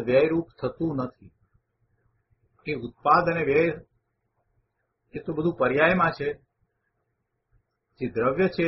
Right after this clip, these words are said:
એ તો એવું ને એવું ધ્રુવ રહે છે. દેવની પર્યાયમાં પણ એ દ્રવ્ય એવું જ હતું અને એ પર્યાયમાંથી હવે મનુષ્યની પર્યાય થઈ છે ત્યારે પણ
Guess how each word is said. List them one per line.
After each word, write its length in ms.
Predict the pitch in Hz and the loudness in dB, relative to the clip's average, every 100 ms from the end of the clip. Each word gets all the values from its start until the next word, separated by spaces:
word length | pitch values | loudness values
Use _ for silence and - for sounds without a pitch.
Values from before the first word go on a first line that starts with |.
| 170 156 | -2 -4
એ 80 | |
તો 160 | 156 170 156 | -6 -6 -4
એવું 280 | 143 160 165 | -4 -2 -4
ને 60 | 143 | -2
એવું 320 | 156 160 120 | -2 -2 -4
ધ્રુવ 260 | 117 151 139 | 0 2 2
રહે 160 | 127 135 | 0 0
છે. 200 | - 92 - _ _ _ _ _ _ _ _ _ _ _ | -6 -18 -20 _ _ _ _ _ _ _ _ _ _ _
દેવની 420 | 131 151 170 185 170 | 0 2 2 0 2
પર્યાયમાં 520 | 165 170 175 180 180 | 4 4 4 2 2
પણ 200 | 180 170 | 0 0
એ 60 | 175 | 0
દ્રવ્ય 320 | 165 170 170 | 2 0 0
એવું 260 | 165 170 170 | 0 0 4
જ 60 | 151 | 2
હતું 280 | 156 170 175 _ _ _ _ _ _ _ _ _ _ _ - | 2 -4 -6 _ _ _ _ _ _ _ _ _ _ _ -8
અને 180 | 156 175 - - _ _ _ _ _ _ - | -2 -2 -4 -18 _ _ _ _ _ _ -6
એ 120 | 160 190 196 190 _ - | 4 6 6 2 _ -6
પર્યાયમાંથી 840 | 147 156 170 175 170 190 160 135 | 0 6 6 6 4 2 -2 -2
હવે 180 | 131 165 | 0 0
મનુષ્યની 540 | 147 151 180 185 180 170 | 0 -4 -2 -2 -2 2
પર્યાય 380 | 151 165 156 160 | 2 4 2 2
થઈ 160 | 190 | 0
છે 140 | 185 151 | 2 0
ત્યારે 340 | - 131 143 170 | 0 0 2 0
પણ 200 | 165 | -2